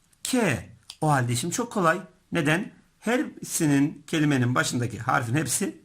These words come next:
birbirinden farklı. Burada E var, burada A, burada K. O zaman ben ne yapacağım? Alfabem neyle başlıyordu? A ile. A'dan başlayacağım. İlk hangisi gelirse birinci,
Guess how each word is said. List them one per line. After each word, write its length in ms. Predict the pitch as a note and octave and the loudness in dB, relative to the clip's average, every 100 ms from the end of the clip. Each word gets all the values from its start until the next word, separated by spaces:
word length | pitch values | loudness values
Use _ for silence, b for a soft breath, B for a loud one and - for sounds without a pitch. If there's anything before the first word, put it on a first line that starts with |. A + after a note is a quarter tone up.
| - | -2
birbirinden 500 | D3+ A#2+ A#2 C#3+ G3 | 0 2 2 2 2
farklı. 460 | G#3+ G3 - C#3 - B B - | 2 2 0 -6 -6 B B -2
Burada 360 | C#3+ C3 - - | 0 0 -2 -2
E 200 | B2+ G#2+ | -2 -2
var, 280 | G2 C3 - - - | -2 -6 -6 -18 -8
burada 380 | C3 A#2 G#2+ - | -4 -2 -4 -4
A, 400 | A2 C3 - D3 | -2 -2 -4 -4
burada 260 | B2+ - | -2 -2
K. 280 | - E3 A2+ B B B | -2 -2 -2 B B B
O 100 | G#3 | -2
zaman 200 | G#3+ G#3 | 2 2
ben 120 | G#3 | 2
ne 60 | A3+ | 4
yapacağım? 480 | G#3+ A#2+ A#2+ F3 G#3+ B - | 6 6 2 2 0 B 0
Alfabem 560 | E3 D3+ D3+ C3+ D#3 | 0 2 2 2 2
neyle 240 | E3 D#3+ B2 | 0 0 2
başlıyordu? 460 | A#2 A#2+ C#3+ A3+ - | 0 0 -2 -2 2
A 240 | E3+ C#3+ | 6 6
ile. 180 | G2 G2 F2 B B | 4 -8 -12 B B
A'dan 440 | - G#3+ F3 C3 A2+ | 4 4 6 2 2
başlayacağım. 680 | F3+ G3 A3 F#3+ G#3+ G#3+ G#3 B - | 2 0 -4 2 2 2 -4 B -6
İlk 220 | A3+ - | -4 0
hangisi 320 | F#3+ F3+ D#3 | 0 2 0
gelirse 320 | D3 A#2+ A2+ B2+ | 2 0 0 0
birinci, 520 | F#3+ G#3+ F#3 G#3 | 0 2 2 -2